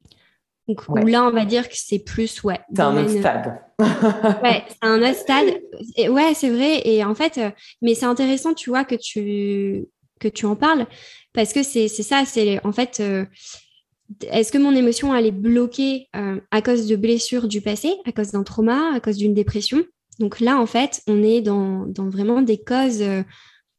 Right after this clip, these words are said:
Speaker 1: qui vont vraiment du domaine de la psychologie, de la santé mentale, et où il faut se faire accompagner d'une certaine façon.
Speaker 2: Mm, mm.
Speaker 1: Ou est-ce que, euh, là, elle est bloquée parce que, en fait, euh, j'ai peur et je veux pas le reconnaître et ça me fait pas avancer dans mes objectifs.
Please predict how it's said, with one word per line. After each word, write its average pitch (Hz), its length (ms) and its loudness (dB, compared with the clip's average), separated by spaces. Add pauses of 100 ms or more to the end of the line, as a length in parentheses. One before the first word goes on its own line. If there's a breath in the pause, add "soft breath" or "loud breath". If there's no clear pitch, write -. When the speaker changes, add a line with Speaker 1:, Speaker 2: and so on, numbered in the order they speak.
(340)
Speaker 1:
qui 226 100 -2
vont 220 160 4
vraiment 220 320 2
du 226 140 0
domaine 214 340 2
de 214 80 0
la 202 160 -2
psychologie, 220 640 -2
de - 20 -6
la 202 100 -2
santé 208 280 -6
mentale, 233 480 2
et - 100 0
où 214 40 4
il 208 120 0
faut - 140 -6
se - 100 -10
faire 208 200 -4
accompagner 214 440 2
d'une 202 160 2
certaine 196 340 -4
façon. 196 260 -2 (600)
Speaker 2:
Mm, 170 120 0
mm. 160 400 -2 (720)
Speaker 1:
Ou 277 100 6
est-ce 254 200 2
que, - 80 0
euh, 254 440 6
là, 233 200 4
elle 247 80 4
est 214 60 4
bloquée 226 380 0
parce 214 200 -2
que, 240 160 0
en 214 120 0
fait, 262 220 -4
euh, 202 120 -2
j'ai 196 220 2
peur 285 340 0
et 220 80 2
je 196 80 -4
veux 214 80 0
pas 233 100 0
le 233 80 0
reconnaître 214 540 0
et 233 60 -2
ça 214 120 -2
me 214 60 2
fait 214 160 0
pas 247 140 0
avancer 214 440 0
dans 240 140 2
mes 208 220 2
objectifs. 208 520 -2